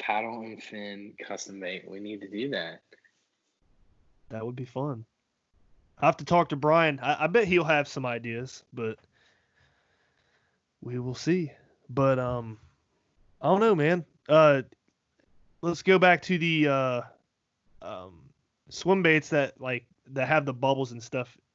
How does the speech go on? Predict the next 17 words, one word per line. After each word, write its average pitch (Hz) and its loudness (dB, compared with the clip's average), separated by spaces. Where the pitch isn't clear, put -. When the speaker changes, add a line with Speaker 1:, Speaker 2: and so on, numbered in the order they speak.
Speaker 2:
I-, 139 -4
if 139 -6
you're 180 4
not 170 4
using 151 -2
them, 170 -2
can 139 -8
you 135 -4
melt 127 -4
those 123 -6
down 117 -6
and 110 -10
reuse 107 -8
the 101 -6
plastic? 110 -8
Speaker 1:
Yes. 123 -6
Uh, 107 -16